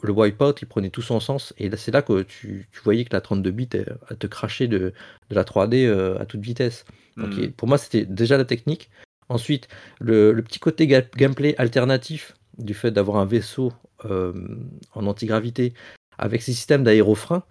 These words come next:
Speaker 1: euh, ça ressemblait à du, à du Mario Kart, en quelque sorte. Mais c'était, il y avait, euh, ce-, ce-,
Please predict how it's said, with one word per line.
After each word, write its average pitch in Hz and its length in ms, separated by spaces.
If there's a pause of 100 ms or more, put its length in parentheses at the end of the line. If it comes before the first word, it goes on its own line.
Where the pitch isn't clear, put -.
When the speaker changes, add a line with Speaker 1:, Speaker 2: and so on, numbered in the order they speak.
(360)
Speaker 1:
euh, 101 400
ça 127 160
ressemblait 170 380
à - 20
du, 110 520
à 110 40
du 104 100
Mario 113 260
Kart, - 320
en 127 60
quelque 104 300
sorte. - 360 (420)
Mais 120 360
c'était, - 240 (540)
il 113 80
y - 20
avait, 151 320
euh, 110 340
ce-, - 260
ce-, 107 380